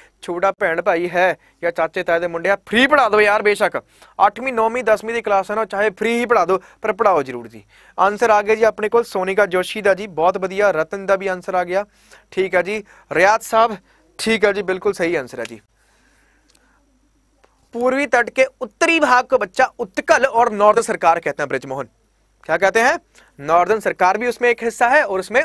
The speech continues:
उत्कल कोस्ट भी है, उत्कल तट भी है। सागर माथा भाई, बिल्कुल कहाँ कहते हैं? नेपाल में कहते हैं, इसको कहते हैं, याद रखना। सागर माथा हो गया। एवरेस्ट दे नाम तो याद रखना, is the height सब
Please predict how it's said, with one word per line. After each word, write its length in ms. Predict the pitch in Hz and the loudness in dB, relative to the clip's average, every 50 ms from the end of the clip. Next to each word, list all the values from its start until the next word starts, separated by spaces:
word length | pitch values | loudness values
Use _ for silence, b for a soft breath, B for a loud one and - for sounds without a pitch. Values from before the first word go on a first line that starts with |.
| - _ - | -2 _ -10
उत्कल 300 | 196 - - - 233 226 | -12 -12 -6 -4 -4 -4
कोस्ट 360 | - - 185 185 190 - 185 | -4 -6 -6 -6 -6 -6 -8
भी 100 | 165 180 | -6 -6
है, 60 | 165 | -6
उत्कल 280 | - - 170 - - 214 | -6 -6 -6 -4 -4 -4
तट 220 | 170 - 156 - | -2 -2 -2 -2
भी 120 | 139 127 117 | -4 -8 -10
है। 120 | 113 101 b b b b b b | -14 -16 b b b b b b
सागर 420 | - - - 202 196 220 226 262 254 | -12 -2 2 2 2 2 2 0 2
माथा 280 | 240 226 226 - 240 | 2 0 0 0 0
भाई, 160 | 208 240 277 - - | -2 -2 -4 -8 -10
बिल्कुल 300 | 151 165 175 180 - 220 | -8 -8 -8 -4 -4 -4
कहाँ 220 | 208 214 196 196 190 | -2 -2 -2 -2 -2
कहते 240 | 190 196 190 - 190 | -2 -4 -4 -6 -8
हैं? 100 | 214 220 b b b b b _ _ | -12 -14 b b b b b _ _
नेपाल 680 | 147 151 165 - _ _ _ - 170 165 175 185 196 | -14 -12 -12 -12 _ _ _ -2 0 2 2 2 0
में 120 | 196 190 185 | -2 -6 -12
कहते 320 | - 170 160 151 _ 156 | -12 -12 -14 -14 _ -16
हैं, 120 | 160 185 - _ - | -18 -18 -18 _ -16
इसको 360 | 143 - - _ - 175 196 | -16 -16 -16 _ -12 -10 -10
कहते 380 | 190 _ - 117 120 - - 143 | -12 _ -18 -20 -18 -16 -16 -16
हैं, 280 | 131 120 156 196 202 B B B B B _ | -12 -10 -10 -10 -10 B B B B B _
याद 220 | 139 156 143 123 113 | -8 -6 -6 -6 -6
रखना। 260 | - - - 101 95 _ b b b b b | -10 -16 -20 -20 -20 _ b b b b b
सागर 340 | - - 180 170 190 196 226 | -6 0 0 2 2 2 0
माथा 240 | 214 214 208 - 214 | 0 -2 -2 -2 -2
हो 80 | 202 190 | -2 -2
गया। 180 | 208 220 180 - B B B B B B B B _ - | -2 -4 -4 -6 B B B B B B B B _ 0
एवरेस्ट 500 | 180 185 196 202 190 226 247 269 254 - | 2 2 2 2 2 0 0 0 0 0
दे 120 | 214 254 254 | 0 0 2
नाम 300 | 226 214 208 214 220 214 | 4 4 2 2 0 -2
तो 180 | - 254 247 | -4 -4 -4
याद 380 | 220 180 175 175 180 196 214 214 | -2 0 2 4 4 4 4 2
रखना, 360 | 196 185 - - 196 208 180 - _ _ _ _ _ _ _ - | -2 -4 -4 -2 -2 -2 -2 -2 _ _ _ _ _ _ _ -14
is 160 | 220 220 185 | -14 -14 -12
the 200 | 160 247 262 233 202 | -10 -10 -10 -8 -8
height 400 | - 175 180 202 226 254 226 226 | -2 0 0 2 2 0 -4 -6
सब 180 | - 220 208 | -8 -8 -8